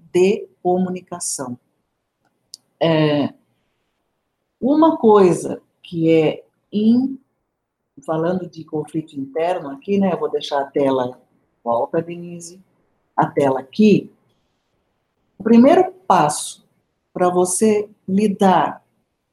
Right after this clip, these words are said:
melhor com um conflito é autoconhecimento. Eu vou perguntar pra cada um de vocês, como é que vocês aprenderam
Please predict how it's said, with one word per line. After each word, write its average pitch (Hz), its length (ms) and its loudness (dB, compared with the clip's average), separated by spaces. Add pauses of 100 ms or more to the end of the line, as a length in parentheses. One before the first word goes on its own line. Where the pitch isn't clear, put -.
(760)
melhor 190 840 4
com 151 120 -10
um 143 160 -8
conflito 180 560 -12
é 170 40 -10
autoconhecimento. 151 1080 -12 (800)
Eu 196 60 -14
vou 202 120 0
perguntar 208 440 0
pra 202 160 -2
cada 214 340 0
um 208 200 0
de 190 120 0
vocês, - 880 -8 (1120)
como 262 400 6
é 170 320 -2 (680)
que 180 80 -8
vocês 165 600 -4
aprenderam 165 960 -2